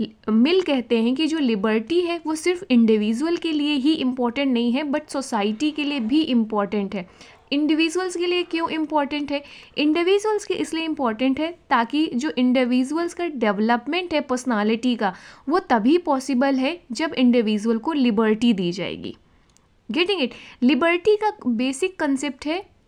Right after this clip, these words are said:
अगर बेसिक, अम, अ, अगर डिस्कस किया जाए कि लिबर्टी से क्या मतलब है, तो लिबर्टी से मतलब है ऐसी कंडीशन जहाँ पर स्टेट का इंटरफेरेंस नहीं है इंडिविजुअल की लाइफ में। So,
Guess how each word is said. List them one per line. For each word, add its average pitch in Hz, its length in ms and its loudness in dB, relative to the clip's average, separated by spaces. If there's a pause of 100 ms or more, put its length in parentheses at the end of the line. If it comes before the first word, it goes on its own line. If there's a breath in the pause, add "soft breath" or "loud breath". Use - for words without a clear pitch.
(140)
अगर 254 220 0
बेसिक, 247 500 -2 (100)
अम, 226 160 0
अ, 214 380 0 (180)
अगर 214 240 0
डिस्कस 220 440 -4
किया 254 160 -2
जाए 277 140 0
कि 330 120 -2
लिबर्टी 285 480 2
से 339 140 -4
क्या 254 200 2
मतलब 202 380 2
है, 180 100 -4 (280 loud breath)
तो 330 60 2
लिबर्टी 277 460 4
से 370 140 -2
मतलब 311 400 -2
है 349 160 -2 (180)
ऐसी 269 360 0
कंडीशन 247 760 0
जहाँ 254 340 0
पर 330 80 -4
स्टेट 330 500 -2
का 330 300 -4
इंटरफेरेंस 262 800 0
नहीं 240 380 2
है 262 140 2 (300 loud breath)
इंडिविजुअल 277 720 2
की 285 180 -4
लाइफ 196 440 0
में। 175 180 -8 (520 soft breath)
So, 381 200 2